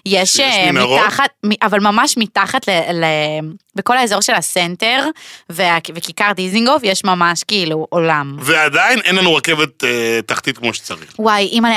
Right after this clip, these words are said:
Speaker 1: אל תתחיל אפילו לדבר איתי על זה, אתה לא מבין מה קורה לי מתחת לבית.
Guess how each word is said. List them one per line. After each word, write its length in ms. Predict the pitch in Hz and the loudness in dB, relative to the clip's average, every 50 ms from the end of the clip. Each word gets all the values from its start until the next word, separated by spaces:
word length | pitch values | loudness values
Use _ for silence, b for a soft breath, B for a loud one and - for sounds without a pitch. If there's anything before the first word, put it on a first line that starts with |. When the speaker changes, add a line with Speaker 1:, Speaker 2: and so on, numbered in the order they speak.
| - | 2
Speaker 1:
אל 80 | 226 240 | 2 2
תתחיל 280 | 254 277 - - 240 247 | 2 0 2 2 2 2
אפילו 200 | 262 233 233 220 | 2 2 2 2
לדבר 240 | 202 190 185 190 | 2 2 2 2
איתי 280 | 214 202 240 254 330 403 | 0 0 2 2 2 4
על 120 | 427 339 294 | 4 4 4
זה, 100 | 330 339 | 2 2
אתה 120 | - 285 | 2 2
לא 80 | 262 262 | 2 2
מבין 160 | 262 277 262 | 2 2 2
מה 100 | 233 233 240 233 | 2 0 2 2
קורה 240 | 294 359 247 285 | 2 2 2 2
לי 100 | 262 269 | 2 2
מתחת 500 | 269 240 233 - 208 226 - 262 285 277 | 0 0 -2 -2 -2 -2 0 -2 -2 0
לבית. 600 | 202 190 175 165 185 185 180 190 185 180 180 - | 0 0 0 0 0 2 2 2 0 -2 -4 -4